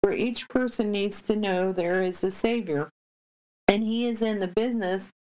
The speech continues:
of all being saved, and none shall perish. What are you doing in your own lives to ensure you do not perish? Are you leaning into the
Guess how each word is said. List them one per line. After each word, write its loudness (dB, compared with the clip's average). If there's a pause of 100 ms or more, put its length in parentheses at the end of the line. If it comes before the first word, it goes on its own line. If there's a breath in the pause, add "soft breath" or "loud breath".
(160)
of 2
all 2
being -2
saved, -2
and 0
none 0
shall 0
perish. -2 (640)
What 4
are 0
you 0
doing 0
in 0
your 0
own 0
lives 0
to 0
ensure 0
you 0
do -2
not -2
perish? 0 (380)
Are 4
you 0
leaning 0
into -2
the 0